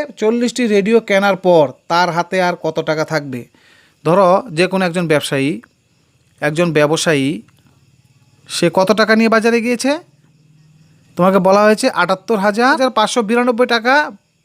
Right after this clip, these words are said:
নিয়ে বাজারে গিয়েছে। তো সে কি করেছে? বারোশো টাকা দরে, এখানে দেখো, বারোশো টাকা দরে সে কি করেছে?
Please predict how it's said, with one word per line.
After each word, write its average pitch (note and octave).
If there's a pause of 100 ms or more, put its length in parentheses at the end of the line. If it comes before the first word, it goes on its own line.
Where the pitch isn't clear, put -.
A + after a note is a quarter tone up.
নিয়ে A3 (100)
বাজারে C#3+
গিয়েছে। C3 (1040)
তো G#3 (100)
সে B3 (120)
কি C4
করেছে? C#4+ (440)
বারোশো C4
টাকা C4+ (100)
দরে, G3+ (600)
এখানে A3
দেখো, F#3+ (140)
বারোশো A#3
টাকা B3
দরে B3
সে B3
কি B3+
করেছে? C4